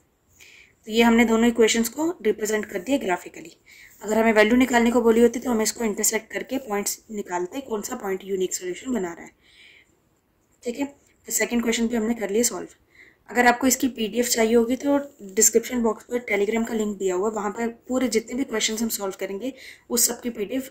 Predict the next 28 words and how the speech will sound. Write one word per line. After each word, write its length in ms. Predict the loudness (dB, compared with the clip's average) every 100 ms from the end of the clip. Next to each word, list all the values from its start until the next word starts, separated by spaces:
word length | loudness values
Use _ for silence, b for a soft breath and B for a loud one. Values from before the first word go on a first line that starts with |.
| -8
available 340 | -2 -2 -2 -8
होगी। 260 | -8 -12 b b b 0
तो 60 |
कुछ 220 | 6 6 8
भी 100 | 10
question 340 | 8 8 8
देखना 280 | 6 4 6
है 60 |
या 100 | 8
कुछ 200 | 8 6
भी 80 | 4
question 240 | 4 4 6
में 140 | 6
डाउट 280 | 6 2 2
है 60 |
तो 100 | 4
आप 120 | 4 2
वहाँ 180 | 0
से 160 | 2 6
देख 160 | 6 6
सकते 300 | -4 -6 -10
हैं। 140 | -12 _ _ _ _ _ _ _ _ _ b b b b b b b _
तो 60 | 4
अब 80 |
देखते 280 | 8 6 6
हैं 80 | 4 6
थर्ड 160 | 6
क्वेश्चन। 340 | 4 2 2